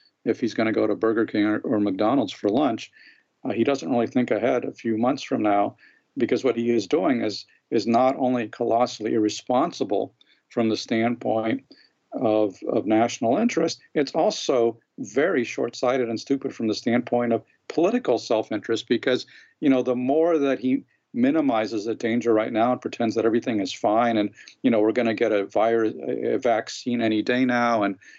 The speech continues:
and, and everything, the, the economy is gonna be great, only a few dozen people have it, everybody's gonna be fine.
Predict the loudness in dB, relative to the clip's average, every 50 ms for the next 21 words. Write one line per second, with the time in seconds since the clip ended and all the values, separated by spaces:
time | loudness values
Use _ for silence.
0 | -20 _ _ _ -6 -4 -2 -2 -2 -2 -2 -2 0 2 2 4 2 2 0 0
1 | -2 -2 -2 -2 0 0 2 2 2 2 2 2 2 2 2 2 2 0 -2 -4
2 | -4 -4 -4 -4 -2 -2 -2 -2 -2 0 2 2 4 4 2 0 -2 -6 -12 -20
3 | _ _ -2 0 0 2 2 2 0 0 0 -2 -2 0 0 0 -2 -2 -4 -4
4 | -4 -2 -2 -2 0 0 2 2 2 2 0 2 2 2 2 0 0 -2 -2 -2
5 | -4 -4 -4 -2 -4 -4 -4 -2 0 0 2 2 2 0 0